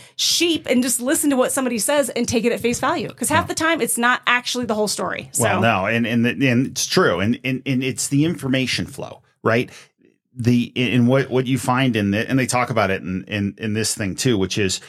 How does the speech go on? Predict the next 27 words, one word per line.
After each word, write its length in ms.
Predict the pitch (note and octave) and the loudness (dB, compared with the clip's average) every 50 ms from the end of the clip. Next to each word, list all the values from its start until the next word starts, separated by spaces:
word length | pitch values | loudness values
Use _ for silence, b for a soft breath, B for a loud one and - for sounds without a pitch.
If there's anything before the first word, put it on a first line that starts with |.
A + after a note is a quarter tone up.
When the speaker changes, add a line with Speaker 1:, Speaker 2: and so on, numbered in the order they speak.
| B B B B B B B _ - A2+ | B B B B B B B _ -20 -2
Speaker 2:
data's 360 | - C3 B2 B2+ B2 - - | 2 2 4 4 4 2 0
key. 200 | - - - F#2+ - _ _ _ _ _ _ - - | -2 -6 -10 -12 -14 _ _ _ _ _ _ -10 -2
Data's 340 | - B2 A#2 A2 A#2+ A2 - | 2 2 4 4 2 0 0
king. 200 | - A2 F2 - _ _ _ _ _ _ | -2 -6 -10 -10 _ _ _ _ _ _
If 200 | G2 F#2 - - | -8 -6 -4 0
you 120 | G#2+ A2 | 2 2
have 120 | A2 A2+ A#2 | 4 4 2
all 120 | B2+ B2 | 2 2
the 120 | B2 C3 C3+ | 2 0 0
information, 500 | C3+ - C3 A2 G2 F#2 - G#2 G2 - | 0 -2 -2 -2 -2 -2 -2 -4 -6 -6
if 180 | - - - - | -8 -12 -8 -4
you 100 | F2+ F#2 | -2 0
have 140 | G2 A2 A#2 | 2 2 2
all 120 | A#2 A#2+ | 2 2
the 120 | C3+ C3 A#2 | 2 0 0
data, 400 | A#2 G#2 G2 F2+ F#2+ F2+ F#2 F#2 B B B B | 2 2 2 2 2 0 -2 -4 B B B B
you 480 | _ E2+ F2+ G2 G#2 G#2+ A2 A2 A2 - _ _ _ _ | _ -8 -4 0 0 2 2 0 -2 -4 _ _ _ _
have 440 | - - G#2 G2+ F#2 F2 E2 - | -8 -2 0 0 0 0 -2 -6
the 100 | - F2+ | -6 -6
power. 400 | - - - D#2+ - F2 F#2+ - _ _ _ _ _ _ _ _ _ _ _ - | -6 -4 -6 -6 -8 -12 -16 -20 _ _ _ _ _ _ _ _ _ _ _ -4
So 280 | - - A#2+ A2+ A2 | -2 0 2 2 2
it 100 | A2 A2 | 2 2
is 140 | A2+ G2 G2+ | 2 2 2
important 540 | G#2+ G2 - - - B2+ C3 - - A#2+ A#2+ | 2 0 0 0 2 2 2 2 0 -2 0
to 100 | B2+ B2 | 2 2
make 240 | A#2+ A2+ A2 G#2+ - | 4 2 2 0 -2
sure 480 | - - A#2 G#2 E2+ D#2+ D#2+ D#2+ b | -2 -2 0 0 -2 -2 -6 -10 b